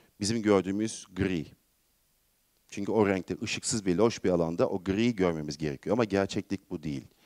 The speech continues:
Gerçekte gördüğü bu sıcak renklerin yanındaki etkiler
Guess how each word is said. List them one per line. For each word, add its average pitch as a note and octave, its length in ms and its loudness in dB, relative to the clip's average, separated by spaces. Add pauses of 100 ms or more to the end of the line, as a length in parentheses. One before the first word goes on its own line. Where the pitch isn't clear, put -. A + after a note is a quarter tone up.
(640)
Gerçekte B2 500 4
gördüğü A#2+ 500 6 (100)
bu - 40 -14
sıcak C#3 480 8
renklerin G2+ 460 2
yanındaki G#2+ 680 6
etkiler B2+ 680 4